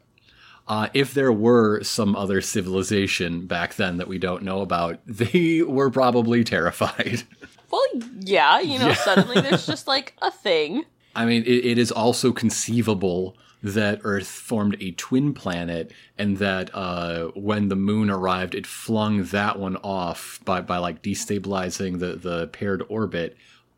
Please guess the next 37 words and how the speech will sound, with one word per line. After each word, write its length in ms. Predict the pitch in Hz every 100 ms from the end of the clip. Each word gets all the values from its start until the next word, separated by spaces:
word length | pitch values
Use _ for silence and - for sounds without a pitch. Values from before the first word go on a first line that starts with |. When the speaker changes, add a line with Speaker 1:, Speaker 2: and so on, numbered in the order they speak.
| _ _
Speaker 1:
out 300 | 123 139 151 - _ _ _ 113
beyond 320 | 117 113 107
the 60 |
solar 300 | 101 104 90
system. 480 | 85 92 - 85 - - _ _ _ _ -
Speaker 2:
Have 200 | 202 185
we 120 | 196
found 680 | - - - 294 320 220 190
this 240 | 160 -
twin 300 | - 190 160
planet? 380 | 170 170 156 - _
Speaker 1:
Where 240 | 113 135 160
would 180 | 175
we 120 | 175 190
even 260 | 196 202
know 160 | 196 196
to 80 | 214
look? 340 | 262 139 -
It's 160 | 120 160
out 160 | 180
in 100 | 185
the 80 | 185
dark. 300 | 185 180 98
This 160 | 131 139
was 140 | 139
a 80 | 151
hundred 240 | 151 156
million 300 | 160 165 165
years 260 | 170 165 120
ago. 300 | 95 85 78
I'm 200 | 160 185
just 200 | 175 -
throwing 240 | 123 110
out 140 | 92 82
maybes. 500 | 80 82 82 - -
Speaker 2:
Oh, 640 | 220 220 202 190 180 165 165
okay. 260 | - 160